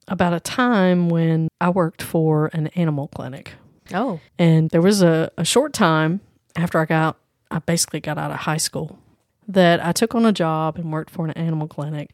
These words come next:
Speaker 2: I remember that.
Speaker 1: It was the best time. I, I really enjoyed that time. Some wonderful friends, learned some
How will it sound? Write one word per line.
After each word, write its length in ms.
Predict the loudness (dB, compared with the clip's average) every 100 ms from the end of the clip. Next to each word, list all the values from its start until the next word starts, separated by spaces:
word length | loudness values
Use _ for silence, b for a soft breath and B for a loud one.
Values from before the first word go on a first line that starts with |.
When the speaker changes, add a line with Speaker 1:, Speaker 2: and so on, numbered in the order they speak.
| -4
Speaker 2:
I 60 | 0
remember 340 | 2 2 4
that. 220 | 2 2
Speaker 1:
It 100 | 6
was 140 | 6 6
the 80 | 4
best 400 | 6 6 2 0
time. 340 | 2 2 0
I, 180 | 0 0
I 80 | 0
really 480 | 0 2 2 2 2
enjoyed 640 | 0 0 2 2 2 0
that 180 | -2 -4
time. 540 | -4 -4 -2 -2 -4 -4
Some 380 | -2 0 0 4
wonderful 400 | 6 4 0 -6
friends, 760 | 2 4 6 6 4 2 -4 -2
learned 380 | 4 6 6 4
some 420 | 4 4 2